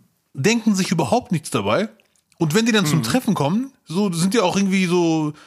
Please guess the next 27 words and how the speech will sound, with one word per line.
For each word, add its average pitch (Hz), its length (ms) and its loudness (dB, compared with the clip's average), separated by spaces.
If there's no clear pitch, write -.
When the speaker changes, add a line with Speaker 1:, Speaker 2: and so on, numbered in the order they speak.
Speaker 1:
beleidigt, 180 520 0
warum 165 160 0
die 147 100 0
anderen 180 240 0
irgendwie 160 220 0
komisch 156 280 -2
gucken 214 240 -2
und 123 60 -2
sagen, 151 160 0
hey 240 120 0
Leute, 285 320 0
da 208 120 2
bin 285 100 0
ich, 214 220 0
so, 190 260 0
los 262 140 0
geht's, 165 320 0
hey, 226 320 0
<laughs> - 600 -4
was 113 120 -2
ist - 40 -4
los 156 100 4
Speaker 2:
Mhm. 135 60 0
Speaker 1:
mit 185 80 2
euch 113 160 0
hier, 113 140 0
hey, 123 420 -2